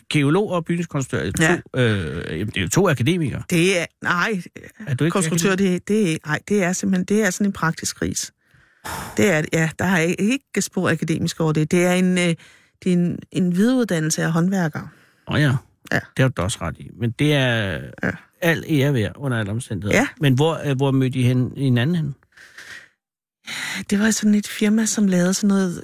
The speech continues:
Speaker 2: geologisk tolkning, hvor jeg sad som E D B-operatør.
Speaker 1: Og hvad hedder din mand?
Speaker 2: Min mand, han hedder Jørgen.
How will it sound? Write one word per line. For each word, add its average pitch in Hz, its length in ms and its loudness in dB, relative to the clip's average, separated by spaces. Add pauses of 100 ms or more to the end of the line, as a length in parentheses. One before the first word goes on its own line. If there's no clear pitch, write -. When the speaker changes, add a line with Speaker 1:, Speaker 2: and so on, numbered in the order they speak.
(160)
Speaker 2:
geologisk 202 480 0
tolkning, 208 600 -2 (120)
hvor 196 80 -2
jeg 185 120 2
sad 196 240 0
som 180 360 2 (500)
E 208 80 2
D 196 160 0
B-operatør. - 800 -2 (680)
Speaker 1:
Og 117 80 6
hvad 117 100 6
hedder 123 160 2
din 120 140 0
mand? 107 160 0 (600)
Speaker 2:
Min 190 100 2
mand, 180 140 -2
han 185 100 0
hedder 185 200 2
Jørgen. 156 340 0